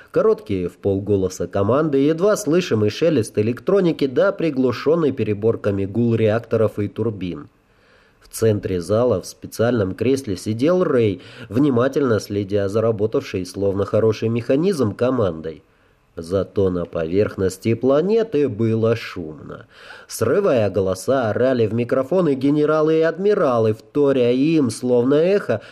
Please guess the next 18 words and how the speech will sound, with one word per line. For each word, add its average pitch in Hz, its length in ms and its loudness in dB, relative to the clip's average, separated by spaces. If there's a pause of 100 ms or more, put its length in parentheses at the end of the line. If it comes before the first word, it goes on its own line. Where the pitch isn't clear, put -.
(160)
волна 147 420 0
приказов 143 580 -2
пополам 110 460 -2
с - 120 -10
руганью 117 440 0
катилась 131 560 0
ниже 180 380 2
по 120 180 0
команде, 135 540 0
выдергивая 123 680 0
солдат 139 520 0
и 110 80 -4
технику 123 560 -2
из 98 120 -2
дежурного 110 640 0
полусна. 101 680 -4 (1700)
Зенитные 95 600 -2
установки, 107 840 -2